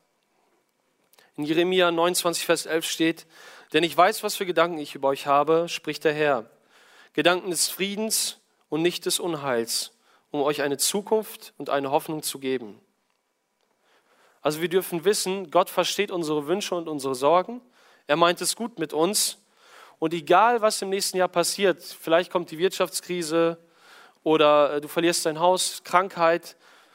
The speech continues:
Du darfst wissen, im Grunde meint es Gott gut mit dir, auch wenn du es nicht verstehst.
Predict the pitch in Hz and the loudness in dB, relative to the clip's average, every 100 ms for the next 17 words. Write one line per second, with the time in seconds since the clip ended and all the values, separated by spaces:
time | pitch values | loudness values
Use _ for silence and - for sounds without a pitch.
0 | _ _ _ _ _ - 143 185 208 - | _ _ _ _ _ -2 2 4 2 -4
1 | 208 - 170 160 151 240 233 180 180 180 | -4 -4 -4 -6 -2 -2 0 2 0 0
2 | - 175 175 - 196 185 135 - 120 147 | -2 0 -2 -4 -10 -6 -8 -6 -2 -2
3 | 151 170 160 160 - 143 - 156 139 - | -2 -2 -2 -6 -6 -6 -6 -8 -6 -8
4 | - | -10